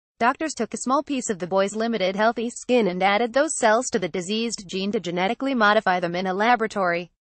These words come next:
They then grew sheets of the modified skin, totaling a square meter. Image. The child has had some eighty percent of the skin on his body replaced. It took three operations for the doctors to transplant the lab-grown skin onto the boy, eventually covering eighty percent of his body.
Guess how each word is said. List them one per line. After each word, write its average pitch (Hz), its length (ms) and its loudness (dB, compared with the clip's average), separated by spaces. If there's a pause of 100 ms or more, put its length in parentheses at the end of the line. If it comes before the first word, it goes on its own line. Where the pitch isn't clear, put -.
(520)
They 240 140 2
then 214 240 2
grew 254 180 0
sheets 240 320 -4
of 196 80 -6
the 208 100 -2
modified 208 560 2
skin, 196 460 -4
totaling 269 400 0
a 175 60 -6
square 233 340 0
meter. 190 400 0 (680)
Image. 277 340 0
The 185 100 -6
child 220 400 2
has 196 220 0
had 214 220 0
some 185 160 -4
eighty 233 220 -2
percent 190 360 -4
of 165 100 -6
the 175 100 0
skin 208 380 -2
on 170 160 2
his 208 180 -4
body 190 300 2
replaced. 185 480 -2
It 254 120 -2
took 220 160 -4
three 208 380 -4
operations 175 720 -2
for 233 80 -6
the 240 100 0
doctors 226 440 0
to 196 80 -4
transplant 196 640 -2
the 175 120 -2
lab-grown 208 600 0
skin 202 360 -2
onto 240 300 0
the 240 100 -2
boy, 180 360 2
eventually 202 600 -2
covering 262 400 0
eighty 233 200 0
percent 202 400 -4
of 220 120 -4
his 196 180 -4
body. 190 420 0